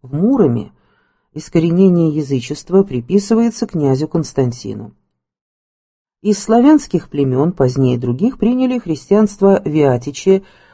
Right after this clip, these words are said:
удалённые вначале от главных дорог, вследствие чего после всех племён они подчинились русским князьям. После всех подчинились и христианству.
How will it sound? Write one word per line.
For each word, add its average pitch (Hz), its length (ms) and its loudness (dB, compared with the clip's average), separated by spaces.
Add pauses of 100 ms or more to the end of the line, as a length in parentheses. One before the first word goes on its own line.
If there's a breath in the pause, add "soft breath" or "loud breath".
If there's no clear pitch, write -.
удалённые 196 540 4
вначале 170 500 0
от 139 220 -4
главных 147 500 0
дорог, 143 460 -2 (380)
вследствие 165 500 -4
чего 165 260 -4
после 156 320 -4
всех - 340 -6
племён 139 540 0 (240 soft breath)
они 147 240 -2
подчинились 226 760 -2
русским 156 480 -2
князьям. 120 680 -6 (960)
После 143 420 0
всех 220 360 -2
подчинились 160 800 -2
и 147 180 -10
христианству. 113 960 -8